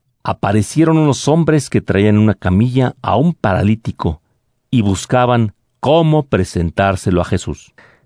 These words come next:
Pero, como no veían la manera de hacerlo a causa del gentío, subieron a la azotea,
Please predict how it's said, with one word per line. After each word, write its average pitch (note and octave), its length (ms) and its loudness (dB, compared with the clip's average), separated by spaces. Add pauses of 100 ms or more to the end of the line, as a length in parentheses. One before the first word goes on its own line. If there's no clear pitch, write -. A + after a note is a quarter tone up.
(260)
Pero, E2 380 -4 (460)
como G2 300 2
no F3 120 2
veían B2+ 380 2
la G#2 80 2
manera F#2+ 400 2
de D#2+ 80 0
hacerlo F2 540 -2 (360)
a F2+ 160 -4
causa G#2 500 -2
del F2+ 200 0
gentío, F2+ 640 -2 (400)
subieron B2+ 680 0
a A#2 40 4
la F#2+ 100 4
azotea, D2 520 -4